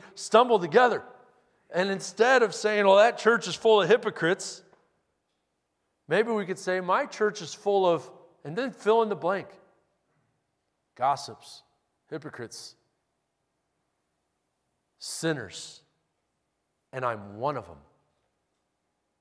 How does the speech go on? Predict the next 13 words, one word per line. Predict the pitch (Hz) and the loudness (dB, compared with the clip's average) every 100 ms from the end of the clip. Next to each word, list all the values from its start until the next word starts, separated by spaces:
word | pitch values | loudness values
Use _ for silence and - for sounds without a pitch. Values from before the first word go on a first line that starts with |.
| _ _ _ | _ _ _
My | _ - | _ -14
church | - 180 175 | -8 -8 -8
is | - | -16
full | - 165 156 | -8 -6 -6
of | |
sinners, | - - 113 110 98 | -10 -14 -14 -14 -14
and | 104 | -16
I'm | 98 | -14
one | 107 120 110 | -6 -4 -4
of | 85 | -10
them. | 82 _ _ _ _ _ | -20 _ _ _ _ _
And | 120 | -14
together, | 120 110 139 190 147 98 | -14 -4 4 4 4 -6